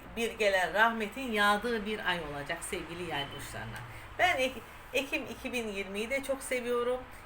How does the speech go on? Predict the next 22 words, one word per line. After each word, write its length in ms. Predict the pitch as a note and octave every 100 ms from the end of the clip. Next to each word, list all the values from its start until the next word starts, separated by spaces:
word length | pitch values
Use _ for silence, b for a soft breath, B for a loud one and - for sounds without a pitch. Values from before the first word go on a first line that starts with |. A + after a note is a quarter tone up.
| -
İki 240 | A#3 D#4
bin 140 | C#4+ B3+
yirmi 320 | A3+ A#3+ A3+
yılını 380 | G#3+ G#3 A3 G#3+
da 120 | F#3
çok 180 | - -
sevdim 420 | - C#3+ C#3+ C#3+
dostlarım. 400 | - - - F3+ F3+
Her 160 | C4+ F#4
şeye 320 | - G3+ D3
rağmen, 280 | C#3+ C3 C3+ D3+
virüse 460 | F#3 G3+ G#3 - F#3+
rağmen, 360 | F#3+ F#3 F#3 F#3
hastalığa 680 | F3+ F3+ F#3+ F3+ F#3 F#3+
rağmen, 360 | F3+ F3+ G3 G3+ B B B - -
bulaşıcı 460 | G#3+ G#3 G3+ G3
olaylara, 720 | - F#3 F3 F3+ F3+ F3+ F#3 F#3+ B B
ekonomik 560 | F3+ - G#3 G3+ G3 -
darboğazlara 760 | F3+ F3+ F3 F3+ F3 F#3 F#3+ E3+
rağmen 360 | D3+ D3 G3 G3 B B -
bence 320 | G#3+ A#3 A3
geçiş 720 | G#3 F3 F3 - A#3+ - -